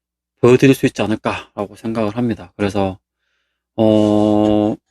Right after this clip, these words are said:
일단 앞으로 나올 두 녀석도 많이 좀 관심을 가져주시면 좋겠고, 어, 오늘은 요걸로 마치고 제가 또 다음 시간에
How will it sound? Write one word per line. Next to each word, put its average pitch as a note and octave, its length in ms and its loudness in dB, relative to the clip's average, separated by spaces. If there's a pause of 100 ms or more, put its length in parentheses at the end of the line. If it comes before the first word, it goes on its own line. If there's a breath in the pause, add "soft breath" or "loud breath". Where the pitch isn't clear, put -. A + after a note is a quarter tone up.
일단 F#3+ 500 0 (1300)
앞으로 D3 340 0
나올 A#2+ 280 2
두 - 180 -4
녀석도 C3 380 -2
많이 A2 280 0
좀 A2 240 -6 (200)
관심을 A2+ 360 0
가져주시면 B2+ 420 0
좋겠고, A2 540 0 (500)
어, G#2 80 -8
오늘은 D#3 640 2
요걸로 A#2 340 0
마치고 A#2+ 640 -2 (540)
제가 G2 320 -12
또 F#2+ 120 -8
다음 D3 280 -2
시간에 A2+ 540 -4